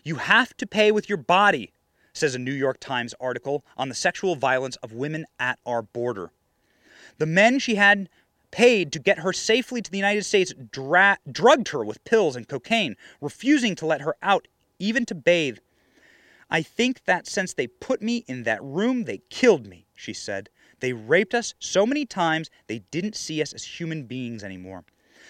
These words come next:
The stories are many, and yet all too similar. Undocumented women making their way to America,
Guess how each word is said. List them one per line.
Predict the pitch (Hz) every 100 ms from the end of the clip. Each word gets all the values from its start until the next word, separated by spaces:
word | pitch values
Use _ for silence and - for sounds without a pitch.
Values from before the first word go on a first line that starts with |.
| _
The | 156
stories | - - 180 190 220 247 233
are | - 151
many, | 139 151 170 127 _ _ _
and | 151
yet | 156 -
all | 160 170 185
too | 196
similar. | 165 165 156 135 110 -
Undocumented | 185 202 202 - 226 214
women | 160 156
making | 139 165 214
their | 190 185
way | 139 127
to | -
America, | 131 160 170 -